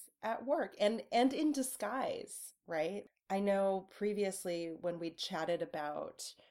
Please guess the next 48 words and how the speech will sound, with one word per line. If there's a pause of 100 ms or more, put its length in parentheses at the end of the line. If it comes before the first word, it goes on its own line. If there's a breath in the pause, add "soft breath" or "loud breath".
(200)
which
book
in
the
series
we
like
to
use (160)
to
introduce
new
readers
to
the
series.
Like
I
mentioned,
I
like
Murder
Must
Advertise (100)
because
I
think
the
mystery
is
really
strong.
I
think
it's
a
really
strong
novel. (260 soft breath)
I,
I
think
there's
also
something
about
how (320 soft breath)
it